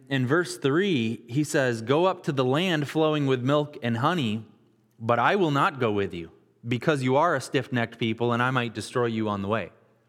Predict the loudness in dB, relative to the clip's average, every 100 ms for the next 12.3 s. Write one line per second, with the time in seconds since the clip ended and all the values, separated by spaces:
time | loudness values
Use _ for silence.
0 | _ _ _ _ _ _ -6 0 2 2
1 | 0 0 0 0 0 -2 -4 -2 0 0
2 | -2 0 0 0 -2 -6 -2 0 0 -2
3 | -4 -8 -18 -20 -2 0 2 2 2 2
4 | 4 4 2 2 0 0 0 0 2 2
5 | 2 0 0 0 2 2 0 0 0 0
6 | 2 2 0 2 0 0 -2 0 0 0
7 | 0 -4 -4 -2 -2 0 -2 -2 -2 0
8 | 0 -2 -2 -2 0 0 -2 -2 -2 -4
9 | -4 0 0 0 -2 -4 -8 -20 -20 -20
10 | -20 _ _ -2 -2 -2 -4 -4 -2 -2
11 | -2 0 0 0 -2 -4 -4 -6 -4 -2
12 | -2 -4 -10